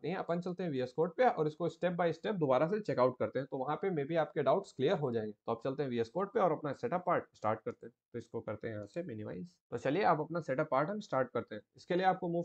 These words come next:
करना है अपने Chrome ब्राउज़र के ऊपर और वहाँ पे आपको टाइप करना है Firebase। Then जो आपको यहाँ पे पहला लिंक शो अप होगा, इसको आपको ओपन करना है। Then उसके बाद simply आपको यहाँ टॉप राइट में शो अप होगा go to console, इसके ऊपर आपको क्लिक करना है।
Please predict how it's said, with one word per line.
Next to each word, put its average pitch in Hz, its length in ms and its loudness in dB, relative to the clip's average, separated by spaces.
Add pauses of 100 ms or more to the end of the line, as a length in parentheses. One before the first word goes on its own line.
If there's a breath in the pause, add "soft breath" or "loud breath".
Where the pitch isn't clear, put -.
करना 160 160 0
है 156 60 0
अपने 160 160 -6
Chrome 139 240 -4
ब्राउज़र 120 280 0
के 135 160 -6
ऊपर 208 200 -4 (160)
और 131 80 0
वहाँ 131 200 -2
पे 170 80 0
आपको 156 260 2
टाइप 143 260 -2
करना 131 140 -4
है 120 80 -4
Firebase। 113 460 0 (240)
Then 139 140 0
जो 175 80 2
आपको 175 220 2
यहाँ 175 100 -2
पे 175 100 -8
पहला 143 240 -2
लिंक 156 200 -4
शो 135 180 -4
अप - 80 -12
होगा, 139 200 0
इसको 135 240 -4
आपको 120 280 -2
ओपन 131 220 0
करना 104 260 -6
है। - 40 -20 (1900)
Then 147 180 6
उसके 170 200 -2
बाद 202 160 2
simply 160 280 -2
आपको 170 220 0
यहाँ 165 160 -2
टॉप 143 240 0
राइट 135 220 0
में 143 80 -8
शो 139 180 -2
अप 135 80 -6
होगा 135 200 -2
go 131 160 0
to 147 180 -4
console, 123 400 -2 (100)
इसके - 200 -6
ऊपर 131 180 2
आपको 120 220 4
क्लिक 139 240 -4
करना 101 200 -4
है। 104 60 -14